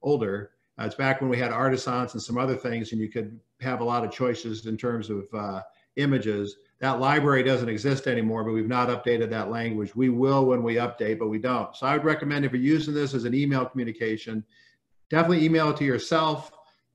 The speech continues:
put your own personalized message in there, and then email it to your customer. And your customer can also email it to you. So if they've done this work and want to email it back, they can do that.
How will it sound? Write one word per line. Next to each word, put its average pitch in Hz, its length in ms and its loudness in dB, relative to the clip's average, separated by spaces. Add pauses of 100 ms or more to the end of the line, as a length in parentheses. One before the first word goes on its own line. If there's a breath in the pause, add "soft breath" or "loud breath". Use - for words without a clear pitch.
(520)
put 143 220 0
your 147 80 4
own 143 140 0
personalized 135 680 2
message 139 400 0
in 131 160 2
there, 127 380 0
and 117 140 -4
then 127 160 0
email 123 280 2
it 113 80 -4
to - 60 -4
your 117 100 2
customer. 113 580 -6 (340 soft breath)
And 127 120 2
your 131 100 2
customer 175 320 2
can 165 140 0
also 151 240 2
email 143 320 2
it 139 80 -4
to - 80 -2
you. 175 260 8
So - 140 0
if 127 100 2
they've 156 220 2
done 156 180 4
this 147 220 0
work 143 240 -2
and 135 80 -4
want 131 160 0
to 127 40 0
email 131 340 2
it 113 100 -6
back, 127 280 -4
they 117 120 -2
can 107 160 -8
do 139 140 0
that. 156 420 -2